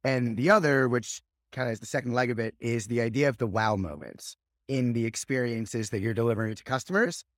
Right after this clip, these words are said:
And I'm just sitting here and I'm tying those dots together. And it's like, wow, it is not surprising that you guys have been great friends for a long time.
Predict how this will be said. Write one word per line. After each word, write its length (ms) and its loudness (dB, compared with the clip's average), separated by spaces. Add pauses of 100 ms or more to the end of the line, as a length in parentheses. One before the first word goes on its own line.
(280)
And 120 2
I'm 160 2
just 200 -2
sitting 220 -2
here 280 0
and 100 0
I'm 200 -2
tying 340 0
those 260 -2
dots 340 0
together. 340 0
And 80 0
it's 160 -8
like, 140 -4
wow, 280 2
it 160 -4
is 120 -4
not 200 -4
surprising 440 -2
that 60 -2
you 80 -4
guys 180 -2
have 80 -10
been 160 -6
great 260 -2
friends 300 0
for 120 -2
a 80 2
long 240 0
time. 380 0